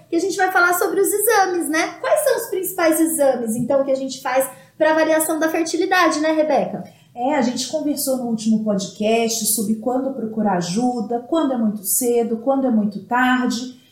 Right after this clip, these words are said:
Speaker 2: E aí tá, procurei ajuda. Que tipo de exame eu vou precisar fazer? Então isso é bem legal da gente conversar.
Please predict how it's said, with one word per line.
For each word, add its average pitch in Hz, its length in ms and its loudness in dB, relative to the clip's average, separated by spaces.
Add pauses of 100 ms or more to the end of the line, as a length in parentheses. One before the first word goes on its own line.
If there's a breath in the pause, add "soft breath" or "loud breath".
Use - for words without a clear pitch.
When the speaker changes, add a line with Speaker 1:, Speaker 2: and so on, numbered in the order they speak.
(120 loud breath)
Speaker 2:
E 277 80 -2
aí 349 240 0
tá, 196 220 0
procurei 269 560 0
ajuda. 196 720 -2
Que 294 80 -6
tipo 494 320 -4
de 277 80 -4
exame 262 360 -2
eu 233 60 -6
vou 233 120 -4
precisar 220 480 -4
fazer? 185 600 -2 (220 loud breath)
Então 240 100 -12
isso 262 180 -2
é 262 40 0
bem 233 320 -2
legal 285 380 0
da 294 60 0
gente - 280 -8
conversar. 277 720 -6